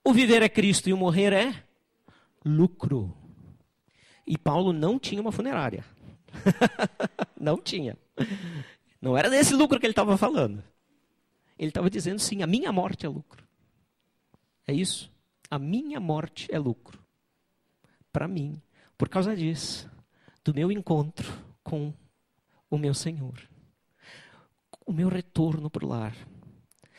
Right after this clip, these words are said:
O meu retorno para a vida verdadeira para o qual eu fui criado, criado e não pude experimentar neste mundo decaído.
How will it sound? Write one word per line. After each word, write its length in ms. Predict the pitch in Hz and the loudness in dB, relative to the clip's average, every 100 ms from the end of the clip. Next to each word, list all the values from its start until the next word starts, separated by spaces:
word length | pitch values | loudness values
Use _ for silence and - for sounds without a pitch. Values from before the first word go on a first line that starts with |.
| - - - - | -20 -20 -16 0
O 60 | |
meu 160 | 180 214 | 4 6
retorno 420 | 196 - 190 202 | 4 2 0 2
para 140 | 170 170 | 0 0
a 40 | |
vida 240 | 139 185 | -2 -2
verdadeira 560 | 165 175 165 151 165 170 | -2 -2 -2 -2 -2 -2
para 180 | - 160 | -4 -6
o 20 | |
qual 200 | - 160 | -2 -2
eu 80 | 175 | -2
fui 200 | - 180 | -4 -4
criado, 560 | 160 147 143 165 233 - _ - | -4 -4 -4 -6 -10 -18 _ -2
criado 460 | 165 143 165 185 - | 0 0 -2 -6 -4
e 80 | |
não 240 | 175 170 175 | -2 -2 0
pude 220 | 165 - | 0 0
experimentar 520 | - 156 156 151 156 | 0 -2 -2 -2 -2
neste 320 | 151 151 - | -2 -4 -4
mundo 220 | 156 151 143 | -6 -4 -4
decaído. 600 | 156 202 143 123 123 | -6 -4 -6 -6 -8